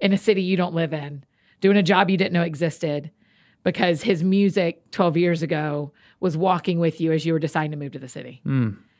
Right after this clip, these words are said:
Speaker 1: And I, it just is, like, a little
Speaker 2: That is a
Speaker 1: too
Speaker 2: crazy
Speaker 1: much
Speaker 2: sentence.
Speaker 1: for my brain, you know?
Speaker 2: Yeah, it's too much for mine.
Speaker 1: <laughs> Right?
Speaker 2: Yeah.
Speaker 1: That's a lot, right?
Speaker 2: Yeah.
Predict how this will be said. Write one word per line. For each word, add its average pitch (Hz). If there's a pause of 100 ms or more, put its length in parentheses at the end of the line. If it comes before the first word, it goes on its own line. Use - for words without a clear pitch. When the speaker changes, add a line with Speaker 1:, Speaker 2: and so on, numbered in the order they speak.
(220)
Speaker 1:
And 202
I, 208
it 226
just 226
is, 190
like, 180 (220)
a 202
little 214
Speaker 2:
That 175
is 185
a 147
Speaker 1:
too 240
Speaker 2:
crazy 139
Speaker 1:
much 196
Speaker 2:
sentence. 233
Speaker 1:
for 214
my 190
brain, 160
you 208
know? 202
Speaker 2:
Yeah, 165
it's -
too -
much 170
for 131
mine. 120
Speaker 1:
<laughs> -
Right? 262
Speaker 2:
Yeah. 147
Speaker 1:
That's 139
a -
lot, 262
right? 208
Speaker 2:
Yeah. 262